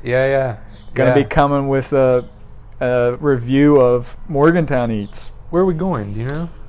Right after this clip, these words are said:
Speaker 2: Don't know yet. I haven't talked to Marcus much about it, but he's not gonna disappoint.
Speaker 1: Okay.
Speaker 2: We're gonna be on the move.
Speaker 1: All
Speaker 2: I'm,
Speaker 1: right.
Speaker 2: I'm thinking, uh, schedule's looking like my daughter's soccer game at nine, probably over at ten.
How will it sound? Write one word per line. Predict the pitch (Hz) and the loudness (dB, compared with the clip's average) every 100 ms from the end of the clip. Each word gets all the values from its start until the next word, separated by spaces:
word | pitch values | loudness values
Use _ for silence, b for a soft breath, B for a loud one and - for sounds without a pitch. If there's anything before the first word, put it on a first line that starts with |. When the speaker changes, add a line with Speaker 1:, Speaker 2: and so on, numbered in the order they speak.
| - | -6
Speaker 2:
Don't | 151 175 | 2 6
know | 220 240 | 8 10
yet. | 165 113 - - - - - | 8 6 2 -14 -16 -16 -2
I | 160 | 4
haven't | 147 156 | 4 6
talked | 170 165 | 6 6
to | 156 | 4
Marcus | 139 135 135 | 0 0 0
much | 139 127 | -2 -2
about | 127 135 139 | 2 4 4
it, | 120 | 4
but | 117 117 - - - - 131 | 0 -2 -4 -18 -20 -12 -6
he's | 147 147 | -4 2
not | 156 147 | 4 4
gonna | 147 135 | 2 2
disappoint. | 139 - - 135 120 - - | 0 -2 -6 -6 -6 -8 -14
Speaker 1:
Okay. | 180 - 156 - - - - - - | -12 -8 -8 -10 -18 -18 -16 -18 -14
Speaker 2:
We're | 139 | -8
gonna | 139 139 | -4 0
be | 143 | 2
on | 139 127 | 4 2
the | |
move. | 127 135 120 - - | 0 0 0 -4 -6
Speaker 1:
All | - 147 | -2 0
Speaker 2:
I'm, | |
Speaker 1:
right. | 127 | 2
Speaker 2:
I'm | 151 151 | 2 4
thinking, | 175 175 175 170 170 - - - - | 4 4 4 2 0 -10 -20 -18 -4
uh, | 143 131 123 123 135 | 0 4 6 4 0
schedule's | - 170 170 160 151 147 | 2 8 8 8 4 6
looking | 151 147 143 | 2 2 2
like | 139 139 139 - - - - - | 4 4 0 -14 -20 -18 -18 -14
my | 147 127 120 | -6 -4 2
daughter's | 139 139 139 | 6 6 4
soccer | - 147 143 | 6 4 4
game | 143 139 127 | 0 -2 -2
at | 131 | 0
nine, | 135 135 139 139 | 4 4 4 0
probably | 131 143 131 | 0 4 6
over | 135 131 | 4 2
at | 123 | -2
ten. | - 165 165 160 | 2 4 4 0